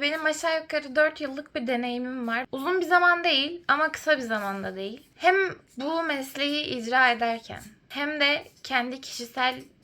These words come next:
idealarım dolayısıyla bazı fikir ve kanaatlerim var. Öğretmenliğin nasıl olacağına dair. Ve ben her zaman öğretmenliğimi bu fikir ve kanaatlere göre yönettim, ilerlettim.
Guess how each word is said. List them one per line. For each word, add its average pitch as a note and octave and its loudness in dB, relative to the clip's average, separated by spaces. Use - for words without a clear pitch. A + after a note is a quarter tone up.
idealarım A3 4
dolayısıyla G3 -4
bazı D#4 8
fikir D#4+ -6
ve C#4+ -2
kanaatlerim A3+ 0
var. - -10
Öğretmenliğin A3+ -2
nasıl A#3+ -4
olacağına G3+ -6
dair. - -10
Ve B3 2
ben E4 8
her E4 6
zaman D#4 2
öğretmenliğimi C4+ -2
bu D4+ -6
fikir C#4+ -8
ve C#4+ 0
kanaatlere B3 -2
göre G#3 -4
yönettim, G3 -8
ilerlettim. G#3+ -4